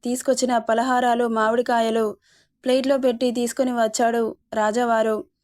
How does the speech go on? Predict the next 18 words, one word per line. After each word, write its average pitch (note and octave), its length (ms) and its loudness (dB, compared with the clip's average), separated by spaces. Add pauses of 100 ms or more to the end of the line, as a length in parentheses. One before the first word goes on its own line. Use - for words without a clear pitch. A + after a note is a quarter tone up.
(180)
"అయ్యో, C4 440 0
మీకెందుకండి C4 680 0
శ్రమ?" A#3+ 280 -2 (300)
అంటూ B3+ 260 2
మెల్లగా B3+ 480 0
లేస్తుంటే A#3+ 640 0
ఆమెను A#3+ 500 -2
అతడి A#3+ 240 0
పక్కన B3 400 -2
కూర్చోబెట్టుకుంటూ B3+ 960 0 (500)
మామిడికాయ C4 560 2
ముక్కని B3 420 0
రాజావారి B3 580 2
చేతులతో A#3 420 2
ప్రేమగా A3+ 460 0
ఆమె A#3+ 220 0
నోటికి A3+ 400 -2
అందించాడు. A3 680 -2